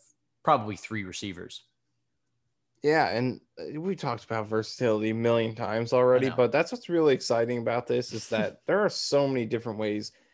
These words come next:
Speaker 2: you can do it. Um, what if you wanna go with a really slot-heavy lineup? Like, look at what the Rams have done. Not, not that they're related to this coaching tree.
Speaker 1: Well, they are.
Speaker 2: Um,
Speaker 1: McVay
Speaker 2: uh,
Speaker 1: is.
Speaker 2: y-, they are in, in a way. Um,
Speaker 1: Well, they
Speaker 2: but
Speaker 1: are. They both came under Mike Shanahan.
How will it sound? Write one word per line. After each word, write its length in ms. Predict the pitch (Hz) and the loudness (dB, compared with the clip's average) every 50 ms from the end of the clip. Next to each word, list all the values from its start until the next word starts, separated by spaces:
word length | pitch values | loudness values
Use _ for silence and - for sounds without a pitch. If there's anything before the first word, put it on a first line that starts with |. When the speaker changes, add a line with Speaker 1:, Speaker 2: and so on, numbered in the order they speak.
| _ _ _ _ | _ _ _ _
Speaker 2:
you 180 | - - 135 143 | -8 -4 -4 -4
can 180 | - 160 135 110 | -2 -2 -4 -2
do 240 | - 151 165 135 | 0 2 4 4
it. 200 | 110 90 76 - _ _ _ _ _ _ _ _ _ - | 4 4 2 -2 _ _ _ _ _ _ _ _ _ -6
Um, 380 | 101 104 104 104 107 101 - _ _ - | -4 -2 -2 -2 -4 -6 -10 _ _ -14
what 200 | 107 117 123 131 | -4 0 2 2
if 120 | 147 151 170 | 2 0 0
you 100 | 175 160 | 0 2
wanna 220 | 160 165 160 151 | 2 2 2 2
go 160 | 139 151 143 | 4 4 4
with 160 | 147 151 151 151 - _ - | 4 2 0 -2 -4 _ -8
a 60 | - | -8
really 360 | 135 127 135 131 135 143 151 151 | -6 0 2 2 4 4 2 2
slot-heavy 760 | 147 - - - 143 156 160 156 151 156 135 127 120 113 104 | 2 -2 -2 0 4 4 4 2 4 2 0 2 2 -2 0
lineup? 440 | 107 107 110 101 95 92 95 - - | 0 -2 -2 -2 -2 -6 -6 0 2
Like, 240 | 117 110 101 - _ _ _ _ _ - | 2 2 2 0 _ _ _ _ _ -6
look 100 | 185 165 | -6 -4
at 40 | - | 0
what 140 | 165 175 175 | 0 0 0
the 80 | 160 135 | 2 2
Rams 360 | 135 139 135 131 127 123 - | 4 4 4 4 2 2 0
have 120 | 113 101 - | -4 -4 -2
done. 220 | 110 98 82 90 | -4 -4 -2 0
Not, 280 | 110 131 139 - - - | 0 0 0 0 -4 -4
not 160 | - 202 190 - | -4 -4 -2 -2
that 120 | 156 151 | -2 0
they're 260 | - 127 120 117 104 - _ - | 4 4 4 4 0 -4 _ -12
related 580 | 123 117 113 110 113 113 113 113 120 117 110 - | -6 -4 0 2 2 2 2 0 0 -4 -4 -8
to 100 | - - | -10 -6
this 200 | 113 107 - - | -6 -6 -6 -6
coaching 400 | - 110 107 107 - 113 110 113 | -4 -4 -4 -4 -4 -8 -8 -8
tree. 440 | - - 127 123 120 120 120 117 _ _ _ _ _ - | -8 -6 -4 -2 -2 -2 -4 -8 _ _ _ _ _ -6
Speaker 1:
Well, 80 | 294 | 0
they 80 | 311 - | 4 4
are. 160 | 123 120 - | 6 6 4
Speaker 2:
Um, 240 | 104 101 101 92 - | 4 2 0 -8 -8
Speaker 1:
McVay 360 | - 156 - - 110 104 110 | -10 -8 -4 0 2 4 4
Speaker 2:
uh, 20 | 127 | 4
Speaker 1:
is. 180 | 139 - - - - - 208 - - _ _ | 4 2 -4 -16 -18 -18 -18 -18 -20 _ _
Speaker 2:
y-, 220 | - 170 170 156 160 - - | -14 -10 -10 -10 -8 -2 2
they 140 | - 226 160 | 4 6 8
are 280 | 127 127 131 143 151 | 8 8 8 6 4
in, 260 | - 135 135 131 - | 2 0 0 0 0
in 160 | - - 135 131 | 0 0 2 2
a 80 | 120 | 4
way. 340 | 110 110 113 101 107 123 123 _ _ _ _ _ _ _ - | 4 4 4 4 2 0 -2 _ _ _ _ _ _ _ -4
Um, 320 | - 123 123 120 117 117 | 0 2 2 2 2 2
Speaker 1:
Well, 140 | 143 180 190 | 2 2 4
they 100 | - - | 4 6
Speaker 2:
but 80 | 110 - | 6 8
Speaker 1:
are. 180 | - - 135 | 8 6 6
They 100 | 131 139 | 4 2
both 260 | 135 160 180 175 175 - | 4 6 4 4 4 2
came 240 | 175 175 170 160 | 0 2 2 2
under 320 | 151 139 139 135 135 131 - | 2 2 4 2 2 0 -2
Mike 200 | 131 139 135 120 | -4 -6 -6 -4
Shanahan. 440 | - - 170 160 120 104 98 85 92 | -2 -2 -2 -2 -2 -4 -6 -8 -12